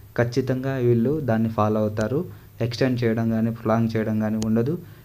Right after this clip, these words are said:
ఎగ్జాక్ట్‌గా ఇస్తారు. If in case ఇచ్చినా కానీ, ఒకవేళ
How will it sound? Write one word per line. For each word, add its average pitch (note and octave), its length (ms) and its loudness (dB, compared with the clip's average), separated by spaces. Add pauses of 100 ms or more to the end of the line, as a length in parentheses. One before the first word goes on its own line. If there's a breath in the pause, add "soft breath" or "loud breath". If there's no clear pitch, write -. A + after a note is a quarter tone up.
(180 loud breath)
ఎగ్జాక్ట్‌గా A#2+ 440 2
ఇస్తారు. A#2+ 300 0
If C#3 120 -4
in B2 140 2
case C3+ 240 0
ఇచ్చినా D3+ 320 0 (100)
కానీ, A#2+ 180 2 (100)
ఒకవేళ A#2 260 0